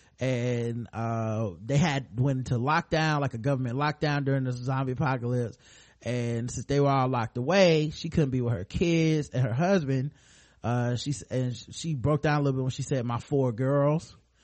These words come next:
I saw she did the Letty Mae lip quiver at the bottom, and then she turned away.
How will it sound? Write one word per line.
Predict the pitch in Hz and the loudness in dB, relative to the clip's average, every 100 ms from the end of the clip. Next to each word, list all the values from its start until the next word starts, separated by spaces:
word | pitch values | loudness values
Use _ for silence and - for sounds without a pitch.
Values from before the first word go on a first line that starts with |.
| _ _ - | _ _ -8
I | 113 | -6
saw | - 135 | -2 -2
she | - | -2
did | 131 127 | -2 -2
the | 113 | 0
Letty | 117 131 131 | -2 -2 -2
Mae | 131 127 | 0 -2
lip | 117 139 143 | 0 -2 0
quiver | - 143 147 | 0 2 2
at | 135 | 0
the | |
bottom, | 117 135 139 156 | 0 0 0 -2
and | - 123 | -4 -6
then | |
she | - | -4
turned | - 131 139 | -2 0 2
away. | 139 131 | 2 0